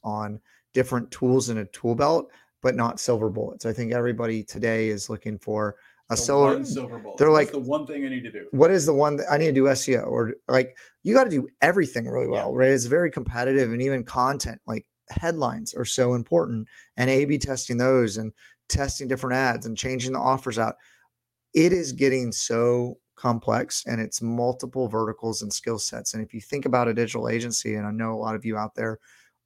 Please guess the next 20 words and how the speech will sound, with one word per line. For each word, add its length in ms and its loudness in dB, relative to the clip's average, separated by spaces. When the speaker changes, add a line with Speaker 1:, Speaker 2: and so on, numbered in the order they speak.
Speaker 1:
are 160 6
digital 360 2
agencies 540 -4
or 340 -4
are 320 0
marketers 720 0
freelancing, 760 -2
here's 380 0
the 60 -12
deal. 340 -6
Even 260 2
in-house, 540 -2
like, 140 -6
there, 360 2
you 140 -4
gotta 320 -6
have 540 -4
so 560 -2
many 560 -4
different, 540 -6